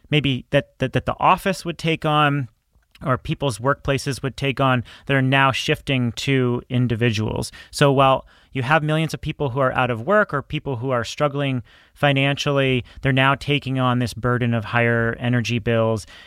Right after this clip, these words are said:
And, you know, in many parts of the country, we've had searing heat for weeks. And it's just a really rough time for folks. So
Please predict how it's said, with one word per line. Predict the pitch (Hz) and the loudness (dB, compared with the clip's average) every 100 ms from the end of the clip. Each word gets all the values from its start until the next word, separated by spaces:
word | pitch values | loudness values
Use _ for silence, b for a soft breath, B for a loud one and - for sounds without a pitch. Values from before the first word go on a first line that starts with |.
| B | B
And, | 120 110 117 - | 0 0 0 -4
you | - 120 | -2 2
know, | 117 | 4
in | 120 117 120 | 4 4 2
many | 127 131 | 2 2
parts | - 127 | 2 -2
of | 110 | -2
the | 123 | -4
country, | - 123 - 120 117 113 | 0 0 0 0 0 2
we've | 117 | 0
had | 92 113 - | 0 -2 -2
searing | - 151 135 123 | -2 2 2 2
heat | 110 - 135 - - | 0 0 -2 -2 -6
for | - 113 113 104 - B B | 0 2 4 2 -2 B B
weeks. | 110 131 185 - - - - b b | -2 2 2 -2 -12 -14 -18 b b
And | 127 131 131 | 4 6 4
it's | 127 | 0
just | 147 - | -4 0
a | 175 | 0
really | 156 175 180 | 2 0 0
rough | 131 139 - | 2 0 0
time | - 139 156 | -2 0 0
for | - | -2
folks. | 123 113 107 - | -4 -4 -6 -4
So | - 143 | 0 0